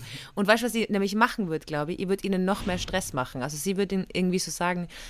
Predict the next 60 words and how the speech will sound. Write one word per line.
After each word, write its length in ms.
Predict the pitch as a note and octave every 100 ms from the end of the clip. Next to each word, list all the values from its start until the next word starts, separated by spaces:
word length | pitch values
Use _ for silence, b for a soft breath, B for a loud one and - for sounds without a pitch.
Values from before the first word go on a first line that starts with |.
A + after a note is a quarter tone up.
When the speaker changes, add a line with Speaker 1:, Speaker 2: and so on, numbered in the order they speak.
| B
Speaker 2:
ja, 140 | E3
also 160 | E3 D#3
sie, 400 | - F#3 G#3 G#3+
ähm, 360 | - D#3+ D#3 D#3
arbeiten 420 | - D3+ E3 E3 D#3
ja 160 | D3
zehn 260 | - E3 E3+
Stunden 260 | - F3+
pro 120 | D#3+ D#3
Tag, 240 | D#3 E3+
und 60 | D#3+
würd 80 |
ich 80 | D#3
sagen, 180 | - D3
ja, 80 | D3
ich 180 | E3 D3+
arbeite, 400 | C#3+ C#3+ - C#3+
äh, 200 | C3+ C3+
vierundzwanzig 560 | E3 D#3 - D#3 -
Stunden 240 | - C3 C3+
pro 120 | C3
Tag. 240 | C3 C3+ -
Also 140 | D3
ich 60 | C#3+
schlaf 240 | D3+ D3
ja 60 | C#3+
gar 200 | B2+ A#2+
nicht 100 | C3
mehr. 100 | C#3
Speaker 1:
Nee, 80 | F#3+
du 100 | G#3
musst 160 | A#3 G#3+
es 100 | G#3+
realistisch 360 | G3 F#3+ G#3+
machen, 220 | F3+ F#3 F#3+
zweiundzwanzig 540 | F3 E3+ E3 C#3 -
Stunden. 340 | - C3 -
Zwei 280 | - - -
Speaker 2:
Genau, 120 | F3+
Speaker 1:
Stunden 120 | D#3+ E3
Speaker 2:
aber 80 | G3
Speaker 1:
schlafen. 60 |
Speaker 2:
immer 220 | B3 C4 G3
weiter 320 | G#3+ A3+ F#3
reinsteigern, 560 | F#3 G#3 - E3 D3
bis 160 | D#3+ -
sie 60 | F#3
so 380 | F3 E3 D#3 - B B
wie 80 | G3+
in 40 | A3
der 80 | G3+
Malcolm 320 | G3 G#3 G#3+
mittendrin 480 | - G3 F#3 G#3 A3+
Folge. 500 | E3+ D3+ C#3+ C#3+ C#3+ B B -
Wo 80 | F3+
Speaker 1:
Zweiundzwanzig 480 | A3 C4 C4 B3
Speaker 2:
er 40 | -
Speaker 1:
Stunden, 540 | A#3+ A#3 A3 - -
Theresa, 260 | G3 G3 G3
zweiundzwanzig, 360 | G#3 G#3+ A3+